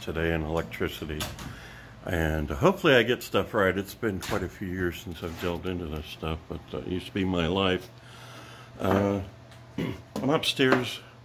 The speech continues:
the attic in my garage. I've been working on it all through the winter. It used to be a storage place. This was a radio T V repair shop, antennas, gutters. There's still some stuff laying around from the forties, fifties, and sixties.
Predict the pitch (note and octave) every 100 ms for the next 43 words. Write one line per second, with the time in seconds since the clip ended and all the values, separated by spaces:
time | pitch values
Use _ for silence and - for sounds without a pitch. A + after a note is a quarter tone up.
0 | - - - - - - - - - F#2
1 | G2+ G2+ - G2 F2+ E2 F2+ F#2+ F#2 F#2
2 | F#2+ F#2 G2 G#2+ A2 F#2 F2+ F2 F2+ E2+
3 | - F#2 F2+ G2+ F#2+ F2 E2+ - - -
4 | - - - - A#2 A2 A2 A2+ G2+ D#2+
5 | - A2+ G#2+ F2 - F#2+ E2 D#2+ - G#2+
6 | - D#3+ G#2+ E2+ F2+ G2 G2 G2 F#2 -
7 | - G#2+ F#2+ F#2+ G2 D#2+ - G2+ E2+ D#2+
8 | F2+ E2 D#2+ G2+ D#2+ - A#2+ A2+ G#2 G2
9 | - F#2+ G2+ G2 G2 G2 - - - -
10 | - - E2 - F2+ - F2 - - F#2+
11 | - F2 D#2+ D#2 D#2 D#2 D#2+ - - -
12 | - - - - - E2+ E2 - A#2 G#2+
13 | F#2 - G#2 - E2 F2 C#2+ - F#2 -
14 | - D2+